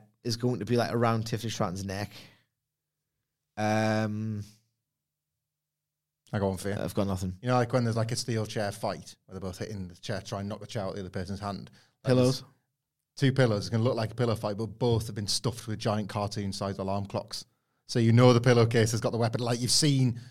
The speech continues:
Speaker 2: Wendy Chu do it earlier in the match, and it's like, "Oh, that one's a stuffed one." But then Tiffany Stratton's gonna think, "I got a good idea," and she's gonna get another clock, another pillow, and they're both gonna be swinging these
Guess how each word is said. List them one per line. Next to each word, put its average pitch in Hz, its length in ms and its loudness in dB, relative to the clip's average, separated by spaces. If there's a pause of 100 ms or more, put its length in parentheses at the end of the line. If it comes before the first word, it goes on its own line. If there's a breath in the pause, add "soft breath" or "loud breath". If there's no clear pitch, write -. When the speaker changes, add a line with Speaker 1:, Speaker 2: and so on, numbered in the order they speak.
(160 loud breath)
Speaker 2:
Wendy 127 220 6
Chu 127 200 4
do 117 160 6
it 113 60 6
earlier 113 320 4
in 104 60 2
the 107 60 2
match, 107 400 0
and 104 140 -10
it's - 100 -10
like, 98 140 -8
"Oh, 113 100 -6
that 110 120 -8
one's 107 140 -10
a 95 40 -14
stuffed - 320 -8
one." 92 160 -6
But 101 120 -8
then 101 340 -6 (160)
Tiffany 117 240 -4
Stratton's 113 260 -2
gonna 101 140 -2
think, - 180 -2
"I 190 80 8
got 147 140 6
a 120 40 2
good 120 140 2
idea," 123 360 2 (220 loud breath)
and 113 120 -8
she's 107 100 -6
gonna 110 160 0
get 107 100 2
another 107 220 0
clock, 95 260 -6
another 101 200 -4
pillow, 95 220 -6
and 95 100 -4
they're 95 60 -6
both 101 200 -6
gonna 90 120 -16
be 87 60 -18
swinging 98 400 -6
these 92 300 -12